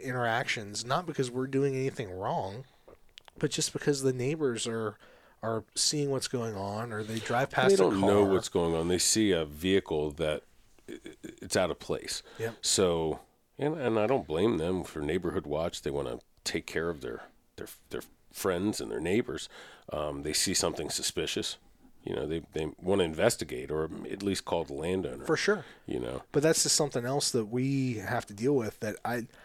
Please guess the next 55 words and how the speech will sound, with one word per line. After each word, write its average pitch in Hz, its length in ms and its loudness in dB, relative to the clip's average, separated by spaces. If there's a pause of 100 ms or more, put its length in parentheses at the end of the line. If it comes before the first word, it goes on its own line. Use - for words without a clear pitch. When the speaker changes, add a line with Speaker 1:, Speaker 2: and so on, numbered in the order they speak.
(240)
Speaker 1:
I 147 120 4
would 156 160 6
be 120 140 -2
very 127 600 2
surprised 98 1120 -2
to 107 120 -6
hear 98 340 -4
from 92 480 -8 (680)
rural 139 300 6
hunters 107 580 -6
that 104 200 -2
have 104 140 -4
had, 104 340 0 (120)
you 117 60 -8
know, 110 80 -6
multiple 113 420 -6
police 127 320 0
interactions. 90 420 -6
'Cause 160 200 0 (420)
you - 80 -20
go 226 80 10
to 185 60 8
a 156 40 -2
farm, 208 380 -2
you 160 60 -2
drive 156 320 2
down 165 240 4
the, 147 200 4 (240)
the 135 380 4 (580)
Speaker 2:
You're, 180 120 4
Speaker 1:
entrance 175 340 4
Speaker 2:
you're 113 80 10
Speaker 1:
or - 20 10
Speaker 2:
off 123 60 8
the - 40 6
Speaker 1:
whatever 151 140 6
Speaker 2:
beaten 127 160 6
Speaker 1:
access. 120 220 8 (120)
Speaker 2:
road 127 180 8
and, 98 160 4
Speaker 1:
Yeah. 127 200 2
Speaker 2:
yeah. 113 80 10
Speaker 1:
Or 180 180 6
even 226 240 2
if - 100 -6
you're 214 80 -2
parking - 320 -4
on 185 40 0
the 165 80 -4
side 190 220 -2
of 214 60 0
the 151 80 2
road. 113 260 -2
I - 20 -6
mean, 135 220 0